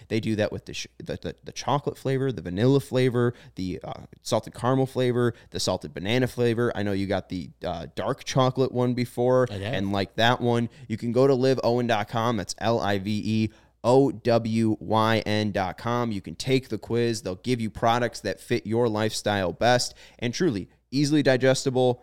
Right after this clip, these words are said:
Speaker 1: The flavors are great. It's a hundred and seventy calories, but you are filling yourself up with protein. It's a very filling snack. So if you're even looking to, like, instead of having a two hundred dollar or a two hundred calorie chocolate bar, have OWYN. It, you're putting in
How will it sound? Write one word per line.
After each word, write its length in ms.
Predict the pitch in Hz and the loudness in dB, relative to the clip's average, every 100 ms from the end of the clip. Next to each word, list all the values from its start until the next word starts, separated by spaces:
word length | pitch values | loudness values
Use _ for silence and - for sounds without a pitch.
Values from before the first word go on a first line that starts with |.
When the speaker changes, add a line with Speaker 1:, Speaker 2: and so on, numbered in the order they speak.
| _ | _
Speaker 1:
The 60 | 95 | -16
flavors 680 | - 117 135 139 139 123 - | -2 4 4 6 4 2 -2
are 180 | 101 98 | 0 0
great. 480 | 90 107 120 123 - _ _ | -2 0 2 2 -2 _ _
It's 100 | - | -20
a 60 | |
hundred 260 | - 127 143 | -4 0 2
and 60 | 127 | 2
seventy 300 | 123 123 120 | 2 2 2
calories, 480 | 101 107 120 120 120 | -4 -2 0 0 -2
but 160 | 104 | -4
you 100 | 107 120 | -2 -2
are 40 | |
filling 300 | 110 127 131 | -2 -2 0
yourself 320 | 123 - 113 | 0 0 0
up 180 | 113 110 | 0 -4
with 200 | 98 - | -6 -12
protein. 580 | - 135 135 - 123 120 - - | -2 0 0 -2 -2 -2 -6 -12
It's 160 | - - | -10 -8
a 80 | 82 | -8
very 360 | 95 135 151 | 0 2 2
filling 640 | 117 - - 127 131 120 - | 0 -6 -2 2 2 0 -2
snack. 600 | - - 107 117 120 - | -6 -2 0 0 0 -6
So 240 | - 110 | -4 -4
if 100 | 107 | -2
you're 100 | 156 | -2
even 220 | 165 156 | -2 -2
looking 300 | 156 156 147 | -4 -4 -6
to, 260 | - 175 104 | -2 0 0
like, 240 | 98 92 | -2 -4
instead 340 | - - 110 110 | -8 -4 -2 -2
of 100 | 107 | 0
having 300 | 110 113 107 | -2 -2 -2
a 60 | |
two 220 | 107 123 | -4 -4
hundred 180 | 120 120 | -4 -2
dollar 380 | 117 123 123 120 - - | 0 2 2 0 -6 -4
or 140 | 113 | -2
a 40 | |
two 140 | 107 139 | 0 0
hundred 180 | 135 127 | 0 0
calorie 460 | 123 131 127 123 - | 0 2 2 0 -4
chocolate 360 | - 127 156 - | -2 0 0 0
bar, 260 | 160 175 - _ _ _ _ _ _ _ | 2 0 -4 _ _ _ _ _ _ _
have 240 | - 127 170 | -4 0 2
OWYN. 260 | 196 113 - | 2 0 -4
It, 140 | 98 92 | -6 -2
you're 180 | 104 | -2
putting 300 | 104 139 139 | 0 2 2
in 240 | 139 143 | 0 -2